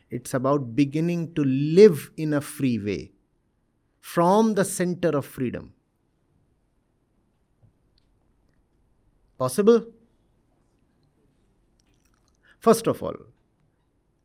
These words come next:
beautiful or not? Yes.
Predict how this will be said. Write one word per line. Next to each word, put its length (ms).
beautiful 560
or 80
not? 360
Yes. 440